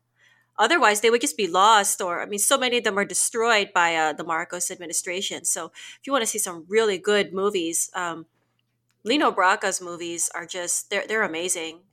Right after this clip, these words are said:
Like, I, I just, I wish that the Philippine film industry still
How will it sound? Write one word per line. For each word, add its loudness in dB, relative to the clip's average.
Like, -4
I, 2
I 0
just, -6
I 6
wish 2
that -6
the -4
Philippine 0
film 2
industry -4
still -2